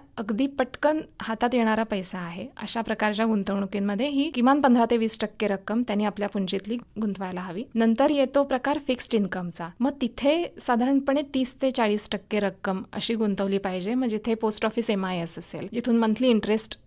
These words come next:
अ, मिळू शकतो. सिनियर सिटिझन सेव्हिंग स्कीम आहे पोस्ट ऑफिसची, तिथेही क्वार्टरली इंटरेस्ट मिळतो आणि तीही सिक्युअर्ड प्रकारातली इन्व्हेस्टमेंट आपण म्हणू शकतो. किंवा प्रधानमंत्री वय वंदना योजना आहे, तीस ते चाळीस टक्के रक्कम पुंजीतली नंतर तिथे गुंतवली गेली पाहिजे की जिथून ती,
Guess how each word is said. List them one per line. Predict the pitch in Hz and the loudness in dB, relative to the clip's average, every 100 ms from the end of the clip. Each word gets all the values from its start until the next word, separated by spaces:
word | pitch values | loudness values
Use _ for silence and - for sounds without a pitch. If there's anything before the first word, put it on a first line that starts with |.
| - | -6
अ, | 196 | -2
मिळू | 190 190 | -2 -2
शकतो. | 190 180 - 175 - - | -6 -10 -10 -12 -12 -6
सिनियर | 247 226 240 | 2 4 4
सिटिझन | 240 233 220 247 | 2 0 2 4
सेव्हिंग | 247 214 269 | 4 6 4
स्कीम | 277 - 190 | 2 -2 -2
आहे | 175 175 175 | -2 -4 -6
पोस्ट | - 175 - | -4 -4 -2
ऑफिसची, | 180 185 175 - 175 - - | -4 -4 -6 -6 -8 -10 -8
तिथेही | 220 247 233 269 294 - | 0 0 2 0 0 0
क्वार्टरली | 196 208 247 | 0 2 4
इंटरेस्ट | 269 247 247 247 247 | 6 6 4 4 4
मिळतो | 233 233 254 | 2 2 0
आणि | 262 220 220 | 2 -2 0
तीही | 240 226 285 311 - | -2 0 -2 -2 -6
सिक्युअर्ड | - 247 269 285 294 | -6 -2 2 4 4
प्रकारातली | 254 233 214 202 214 226 | 0 2 2 2 2 2
इन्व्हेस्टमेंट | 196 190 190 202 202 | 2 0 -2 -2 -2
आपण | 190 196 | -4 -2
म्हणू | 196 185 | -2 -4
शकतो. | 190 202 - 208 - | -8 -12 -14 -14 -6
किंवा | 226 214 214 | -2 2 2
प्रधानमंत्री | 214 220 220 220 220 220 226 | 2 2 2 4 2 2 0
वय | 226 226 | 2 2
वंदना | 254 214 202 190 | 4 4 4 0
योजना | 185 175 175 175 | -2 -2 -4 -6
आहे, | 175 185 - | -10 -10 -4
तीस | 254 - | -4 0
ते | 311 | 0
चाळीस | 277 240 240 | 2 0 0
टक्के | 240 - 220 | -2 0 0
रक्कम | 202 - 208 | 0 -2 -2
पुंजीतली | 214 196 185 185 196 | -2 -2 -4 -4 -2
नंतर | 247 185 175 294 392 - | -2 -2 -4 -6 -6 -4
तिथे | 233 240 | -2 2
गुंतवली | 254 233 196 185 180 | 4 4 2 -2 -4
गेली | 180 185 | -6 -8
पाहिजे | 180 180 175 | -8 -8 -8
की | 185 240 | -4 -2
जिथून | 226 226 285 | -2 0 -2
ती, | 339 262 269 | 0 0 0